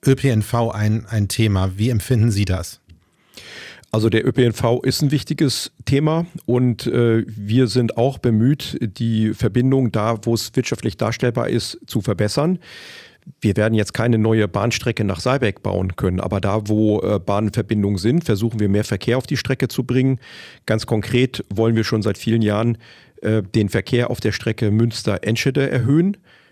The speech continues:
Speaker 2: Beabsichtigt ist, das Ganze zweigleisig auszubauen, teilweise und zu elektrifizieren. Allerdings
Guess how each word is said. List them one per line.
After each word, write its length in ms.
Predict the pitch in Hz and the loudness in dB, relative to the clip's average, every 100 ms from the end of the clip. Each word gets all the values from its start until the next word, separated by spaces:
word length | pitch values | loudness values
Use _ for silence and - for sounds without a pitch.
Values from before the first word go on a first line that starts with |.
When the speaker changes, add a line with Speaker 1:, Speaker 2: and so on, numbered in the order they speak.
| _ _ | _ _
Speaker 2:
Beabsichtigt 560 | - 101 - 120 117 - | -4 -2 -2 -2 -2 -2
ist, 320 | 123 - - | -2 -2 -4
das 140 | 104 | -4
Ganze 340 | - 110 - 107 | -2 -2 0 -2
zweigleisig 720 | - 107 107 113 104 110 - | 0 -2 0 0 0 -4 -4
auszubauen, 840 | 107 127 - 147 135 135 143 147 135 - | 0 0 0 -2 0 2 2 0 -2 -2
teilweise 800 | 123 127 123 123 127 143 156 | 0 2 2 0 0 0 -2
und 260 | - - 120 | -2 0 0
zu 140 | 120 | 0
elektrifizieren. 880 | 110 110 - 107 104 - 127 139 175 - - - - - _ | 0 0 -2 -4 -4 -2 0 2 0 -6 -20 -20 -20 -20 _
Allerdings 640 | - 117 101 117 127 - | 0 0 2 2 0 -2